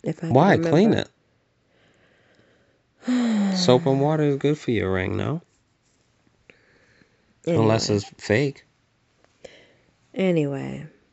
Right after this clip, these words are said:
Speaker 2: Exactly.
Speaker 1: You know, you are
Speaker 2: I'm gonna
Speaker 1: way
Speaker 2: watch
Speaker 1: too
Speaker 2: New York
Speaker 1: much.
Speaker 2: Undercover.
Speaker 1: Well, you do that.
Speaker 2: I love that show.
Speaker 1: Yeah, I'm gonna play with Susie.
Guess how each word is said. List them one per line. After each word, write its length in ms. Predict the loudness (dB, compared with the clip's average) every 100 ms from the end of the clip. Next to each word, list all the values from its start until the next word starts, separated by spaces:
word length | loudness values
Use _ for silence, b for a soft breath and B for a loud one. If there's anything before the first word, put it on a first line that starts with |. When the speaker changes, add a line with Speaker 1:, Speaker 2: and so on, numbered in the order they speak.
| _ _ _ _ _ _ _ -8
Speaker 2:
Exactly. 680 | -6 -4 -4 -4 -8 -8 -4
Speaker 1:
You 80 | -2
know, 260 | -2 -4
you 340 | -4 -4 -2 -2
are 180 | -4 -6
Speaker 2:
I'm 160 | -6
gonna 260 | -2 2 2
Speaker 1:
way 60 | 2
Speaker 2:
watch 200 | 2 0
Speaker 1:
too 100 | 0
Speaker 2:
New 60 | 0
York 140 | -2
Speaker 1:
much. 60 | -2
Speaker 2:
Undercover. 560 | -4 -4 -6 -6 -8 -12 _ _ _ b b b b b b b _ -10
Speaker 1:
Well, 120 | -6
you 160 | -2 -2
do 200 | 0 0
that. 380 | -2 -6 -8 -4
Speaker 2:
I 80 | -2
love 200 | -2 -4
that 180 | -8
show. 300 | -8 -8 -10 -10 -8
Speaker 1:
Yeah, 420 | -4 -4 -6 -8 -8
I'm 160 | -6
gonna 100 | -4
play 220 | -4 -2 -2
with 140 | -2
Susie. 560 | -6 -6 -4 -6 -6